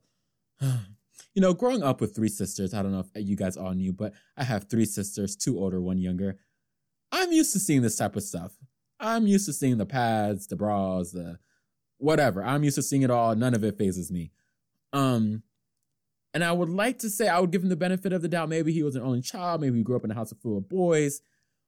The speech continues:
But no, I can't even give him the benefit of the doubt because you went out of your way to stuff the damn pad in the trash can so it wouldn't even be seen by him. He wouldn't, he, he wouldn't have been none the wiser if he had just, once the trash was full,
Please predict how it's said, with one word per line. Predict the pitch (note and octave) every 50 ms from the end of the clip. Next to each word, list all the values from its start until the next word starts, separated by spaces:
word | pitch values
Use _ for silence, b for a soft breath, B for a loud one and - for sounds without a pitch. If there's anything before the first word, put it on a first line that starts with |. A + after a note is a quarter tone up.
| _ _ _ _
But | - A#3 A3+ - -
no, | G#3 C4+ E4+ A3
I | F#3 A3
can't | - D4 A#3
even | A3 A3+ A3
give | F#3+ A3 F#3
him | G#3+
the | G3
benefit | F3 E3 F#3+ F#3+ F#3+ F#3+ E3
of | F#3
the | E3+ F3
doubt | G3+ F#3 C#3+
because | D#3 F3+ G3 F#3+ D#3 D3
you | G3 A#3 C4
went | A3+ A3 G#3+
out | D3 F3+ G3 G3
of | F#3+ E3
your | F#3 G3+ G3
way | F3 F3+ G3 G3 F#3+ B2+ G2 F2 G2 _ _ _ _ _ _ _ _ _ _ _ _ _ _ -
to | - B3 A#3
stuff | G3 - - - B3 A#3 A#3+ B3 A#3 - - - _ _ _ _ _ _ _ _ _ _ _ _ _ _
the | - A3
damn | F#3 F3+ G#3+ G#3 G3+ G3 F#3+ F#3+ F#3
pad | G3 - A#3 A3 G3+ F3+ F3 F3+ - -
in | F#3 G3+
the | F#3 F#3
trash | F#3+ - F3+ F#3 F#3
can | - F3 F3
so | - - E3
it | C#3 D#3+ D#3+
wouldn't | F#3 F#3 F#3+ C#3+
even | F3+ E3 E3+ E3
be | D#3 E3
seen | D#3 - - G3 G3 G3+ G3 F#3+
by | - D3 C#3 B2+
him. | A#2 C3+ A#2 G#2 G2+ G2+ B B B B _ _ _ _ _ _ _ _ _ _
He | G#3+ A3
wouldn't, | F#3 F3+ A#3+ A3+ A#3+ A3 G3+
he, | G3 G#3+ E3+ C3 -
he | - - F3 G#3
wouldn't | F#3 A3+ A#3 A3+
have | G#3 E3+
been | F3 E3 D#3+
none | E3 F3+ F#3
the | E3+ D3+
wiser | C#3 D3 D#3 D#3+ - C#3+
if | C3+ B2
he | - C3
had | A#2+ A#2
just, | C#3 B2+ B2 b b b b _
once | C#3 D3 -
the | D#3+
trash | C#3 - C#3+ C#3+ -
was | C3+ A#2+ -
full, | - D3+ D3 D3+ D3